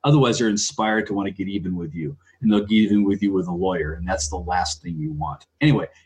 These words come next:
if they go there, then what we have is the letter you send their lawyer, or you give to your lawyer to give to their lawyer, and the employee manual.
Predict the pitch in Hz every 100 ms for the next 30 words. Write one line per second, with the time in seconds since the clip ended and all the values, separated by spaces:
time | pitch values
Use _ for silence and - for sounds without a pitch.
0 | - 151 139 - 123 104 165 233 165 117
1 | 101 123 139 - - 175 185 147 143 120
2 | 117 120 120 123 135 143 175 240 135 139
3 | 151 - - 139 143 156 131 131 139 139
4 | _ 131 131 123 117 104 120 117 110 120
5 | 107 117 120 113 110 107 110 101 135 151
6 | 110 104 110 _ - 190 202 170 143 139
7 | 139 139 135 131 170 208 135 92